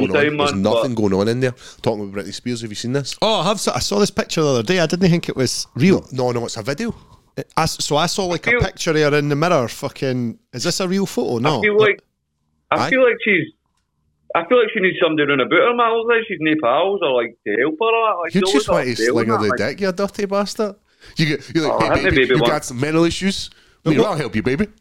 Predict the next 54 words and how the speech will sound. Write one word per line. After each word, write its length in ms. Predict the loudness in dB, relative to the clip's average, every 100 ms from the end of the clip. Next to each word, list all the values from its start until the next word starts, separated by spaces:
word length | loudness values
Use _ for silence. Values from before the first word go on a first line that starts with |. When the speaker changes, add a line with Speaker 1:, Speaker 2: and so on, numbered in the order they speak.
| -4
Speaker 3:
what 140 | -2
was 120 | 0
the 60 | -2
score? 240 | 0 2 2
Her 160 | 2
old 180 | 2 0
man 240 | -2 -2 -2
was 120 | -4
basically 400 | -6 -6 -6 -6
controlling 440 | -6 -2 0 2
all 160 | 4 4
her 80 | 2
money 240 | 2 2
and 80 | 2
everything. 300 | -2 -4 -4
Speaker 1:
Aye, 200 | -2 -2 -2
Speaker 3:
And 100 | 0
Speaker 1:
I 20 |
Speaker 3:
then 60 | 0
Speaker 1:
think, 120 | 0
Speaker 3:
she's 120 | -2
got 260 | 0 0 0
Speaker 1:
aye. 40 |
Speaker 3:
out 60 | 0
of 80 | 0
that 260 | 0 -4
now. 200 | -8 -10 -12 -10
Speaker 1:
And 100 | -6
then 160 | -6 -4
now 80 | -6
she's 220 | -6 -4
just 160 | -4 -2
fucking 300 | -4 -4 -6
A 80 | -4
W 120 | -2
O 60 | -2
L. 60 | -2 -10 -20 -12
But 100 | -8
I 40 | -6
think 300 | -4 -4 -4
Speaker 3:
Yeah. 100 | -12 -16 -20 -20 _ _
Speaker 1:
watching 460 | -6 -2 -2 -2 -4
the 60 |
Speaker 2:
Betty 220 | 0 2 2
Speaker 1:
video, 100 | 2
Speaker 2:
back 140 | 2
in 40 | 0
Speaker 1:
she's 80 | 2
Speaker 2:
the 60 | 2
Speaker 1:
just 80 | 2
Speaker 2:
day, 100 | 0
she 40 | -2
would 140 | 0
be 140 | 0